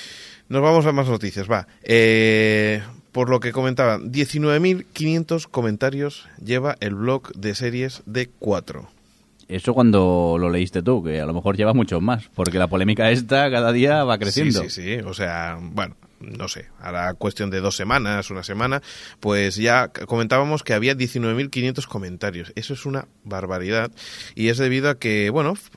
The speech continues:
Speaker 1: eh, Cuatro, pues, quiere fomentar las series y una de la, de las formas ha sido de, mediante la blogosfera, hablando de, con su programador de televisión de las series que interesa. Y también es una forma de coger el pulso,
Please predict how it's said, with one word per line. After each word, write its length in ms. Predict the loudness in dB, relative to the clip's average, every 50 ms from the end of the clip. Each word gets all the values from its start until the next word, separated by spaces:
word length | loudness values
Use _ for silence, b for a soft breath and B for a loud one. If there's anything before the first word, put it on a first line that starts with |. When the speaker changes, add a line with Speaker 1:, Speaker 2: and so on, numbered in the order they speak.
| -6
Speaker 1:
eh, 320 | -4 -2 -2 -2 -2 -4 -4
Cuatro, 300 | 0 0 0 0 0 -2
pues, 160 | -4 -6 -4 -4
quiere 160 | -2 -4 -2
fomentar 420 | -2 -4 -4 -4 -4 -4 -4 -4
las 140 | -4 -4 -4
series 380 | -4 -4 -4 -2 -4 -4 -4 -4
y 40 | -4
una 180 | -4 -2 -2
de 80 | -2 0
la, 360 | 0 0 2 2 2 0 0
de 120 | -2 -4 -4
las 160 | -6 -6 -6
formas 320 | -6 -4 -2 -4 -4 -4
ha 40 | -6
sido 300 | -6 -6 -4 -2 -2 -2
de, 340 | -2 -2 -2 -2 -2 -4 -4
mediante 420 | -4 -2 -2 -2 -2 -2 -2 -2
la 100 | -2 -2
blogosfera, 640 | -2 -2 -4 -4 -4 -6 -8 -6 -6 -4 -2 -4 -4 -6 B B B B B
hablando 480 | B -4 -2 0 0 0 2 2 0 2
de, 300 | 2 2 2 2 0 0
con 120 | -2 -2 -4
su 100 | -4 -6
programador 560 | -8 -8 -8 -6 -6 -4 -2 -2 -2 -2 -2
de 100 | -4 -4
televisión 640 | -4 -2 -2 -2 -2 -2 -4 -2 -2 -2 -2 -4 -4
de 380 | -4 -4 -2 -2 -2 -4 -4 -4
las 160 | -6 -6 -8
series 240 | -8 -8 -8 -8 -6
que 100 | -6 -6
interesa. 480 | -4 -4 -6 -6 -8 -8 -10 -12 -16 -14 _
Y 160 | -12 -10 -8
también 240 | -6 -4 -2 -2 -4
es 100 | -4 -4
una 180 | -4 -4 -4
forma 300 | -4 -4 -4 -4 -2 -2
de 160 | -2 -2 -4
coger 320 | -4 -6 -8 -6 -4 -2 -2
el 140 | -2 -2 -4
pulso, 480 | -2 -2 -2 -2 -2 -2 -4 -4 -6